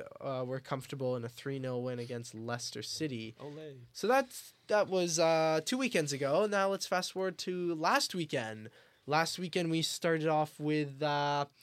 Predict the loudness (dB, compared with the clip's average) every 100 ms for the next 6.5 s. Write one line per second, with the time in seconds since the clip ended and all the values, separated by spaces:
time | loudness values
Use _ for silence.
0 | -20 _ _ _ _ -16 0 0 0 -2
1 | 2 4 4 4 4 4 2 0 2 0
2 | 0 -2 0 0 -2 -4 0 0 -2 -6
3 | -4 -2 -4 -4 -6 -8 -4 -2 0 0
4 | 4 4 2 -4 -12 -20 _ 0 0 0
5 | -2 -2 -4 -6 0 2 4 2 -6 -12
6 | -6 -2 -2 -2